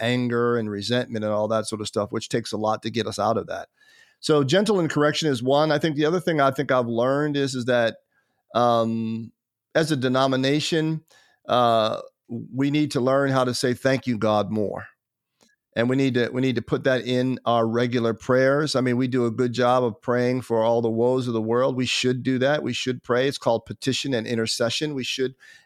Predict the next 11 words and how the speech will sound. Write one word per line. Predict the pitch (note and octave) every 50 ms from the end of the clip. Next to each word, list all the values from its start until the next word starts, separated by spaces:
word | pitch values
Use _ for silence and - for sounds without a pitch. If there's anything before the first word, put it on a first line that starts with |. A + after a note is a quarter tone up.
| _ _
ask | - A#2+ B2 C3 C#3 - - -
God | - B2 A#2+ B2 B2 C3+ D3+ -
for, | - - A#2+ A2 G#2 G2 - _ _ _ _ _ _ _ - - _ - - -
to | C#3+ D3+ D3+
intervene | D3 C#3+ C#3 C3 B2 C3+ C3+ C#3+ D3 C#3+
in | A#2+ A2 A2+ A2
tragic | - - B2 B2 B2 B2+ B2+ -
situations | - B2 A#2 - A#2 A#2+ A#2+ B2 - D3 C#3 B2 A2+
like | A#2 A#2 A2+ - A#2+ - _
Ukraine | - A#2+ A2+ A2+ - - C3 C3 C3 C3 C3+ D3 D3
and, | A#2+ G#2 G#2 G2+